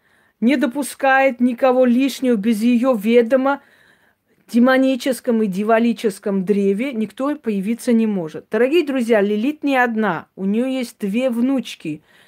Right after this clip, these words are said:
которых тоже называют Лилит. А я щас вам объясню,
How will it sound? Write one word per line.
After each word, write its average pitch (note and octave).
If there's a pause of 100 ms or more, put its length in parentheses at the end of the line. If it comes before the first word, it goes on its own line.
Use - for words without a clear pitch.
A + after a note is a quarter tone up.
которых A#3
тоже D4+
называют A3
Лилит. G#3+
А F3
я B3+
щас D4+
вам A#3+
объясню, C#4